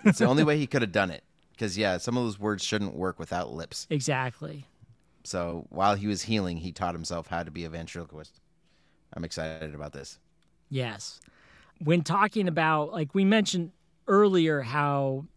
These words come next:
Speaker 2: Raimi was inspired by the classic Universal horror films of the thirties, and he wanted this movie to pay homage to those.
Speaker 1: Mm-hmm.
Speaker 2: Production designer Randy Sir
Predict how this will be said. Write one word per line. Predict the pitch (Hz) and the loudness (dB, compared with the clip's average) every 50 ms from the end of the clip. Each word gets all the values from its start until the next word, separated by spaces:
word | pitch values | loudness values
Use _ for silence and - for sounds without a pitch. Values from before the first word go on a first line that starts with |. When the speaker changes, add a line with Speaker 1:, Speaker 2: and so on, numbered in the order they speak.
| _ _ _ _ _ _ _ _ _ | _ _ _ _ _ _ _ _ _
Speaker 2:
Raimi | 160 147 156 165 170 170 165 165 160 156 151 151 143 139 139 | -2 0 2 2 2 2 2 2 2 0 0 0 -2 -2 -2
was | 139 143 139 131 135 | -2 -2 -2 -2 -4
inspired | 180 170 143 - - - _ - 139 147 156 151 151 147 143 135 - | -6 -6 -6 -4 -6 -6 _ 0 2 2 4 4 2 0 -2 -4 -6
by | - 151 139 131 135 143 143 143 | -6 -4 -4 -4 -4 -6 -6 -8
the | - 147 139 131 _ | -8 -8 -8 -8 _
classic | - - 160 135 135 127 - - 143 127 _ _ | -8 -6 -4 -4 -4 -4 -4 -6 -6 -8 _ _
Universal | 160 151 143 143 131 135 147 143 135 - - 143 135 131 | -4 -2 -2 -2 -2 -4 -4 -4 -4 -6 -6 -6 -6 -6
horror | 120 - 147 156 151 147 143 | -8 -4 -2 0 2 2 0
films | 135 _ - 147 131 131 135 135 131 | -2 _ -6 -6 -6 -6 -6 -8 -10
of | 139 135 | -10 -10
the | 135 127 | -10 -10
thirties, | _ _ 160 156 156 151 139 135 139 135 127 | _ _ 0 2 2 0 -2 -4 -6 -8 -8
and | 135 135 127 123 | -8 -8 -8 -8
he | 120 143 143 | -6 -6 -6
wanted | 143 147 143 143 143 139 131 | -4 -4 -4 -4 -6 -6 -6
this | 147 135 - | -6 -4 -2
movie | 156 147 143 139 139 135 | 0 0 0 0 -2 -6
to | - - | -6 -8
pay | 151 151 | -10 -10
homage | 127 104 120 170 180 208 208 180 147 - - | -8 -6 0 0 2 4 4 2 2 0 -4
to | - 143 | -4 -4
those. | 131 131 135 135 143 - | -2 -2 -4 -4 -8 -10
Speaker 1:
Mm-hmm. | _ _ - _ - - - - - - _ _ _ _ _ _ _ | _ _ -20 _ -20 -20 -20 -20 -20 -20 _ _ _ _ _ _ _
Speaker 2:
Production | - 165 156 139 160 160 160 - - 202 175 | 2 2 4 6 6 4 4 4 2 2 2
designer | 160 165 147 147 156 147 151 151 151 147 139 135 135 | 2 2 0 0 -2 -2 -2 -2 0 0 -2 -2 -2
Randy | 135 147 156 156 160 156 156 135 | -4 -4 -2 -2 -2 -2 -2 -4
Sir | - - - 190 190 185 175 147 139 139 143 | -4 -2 0 2 4 4 4 4 2 0 -2